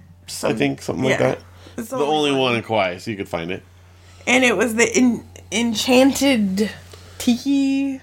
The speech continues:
Speaker 2: bar.
Speaker 1: I don't think it said enchanted, though, but it was something like that. It was the tiki
Speaker 2: The
Speaker 1: room.
Speaker 2: curse of the tiki bar or something.
Speaker 1: Something like that.
Speaker 2: And it was really good.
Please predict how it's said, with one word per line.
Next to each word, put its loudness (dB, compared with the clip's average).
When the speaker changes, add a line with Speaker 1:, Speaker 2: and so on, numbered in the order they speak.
Speaker 2:
bar. 2
Speaker 1:
I -2
don't 4
think 0
it -12
said 2
enchanted, 0
though, -4
but 2
it 6
was 0
something 0
like -4
that. -10
It -4
was -4
the -6
tiki 0
Speaker 2:
The 4
Speaker 1:
room. 2
Speaker 2:
curse -2
of -2
the -4
tiki -10
bar -2
or -6
something. -8
Speaker 1:
Something 2
like -14
that. -6
Speaker 2:
And 0
it 2
was -6
really -4
good. -6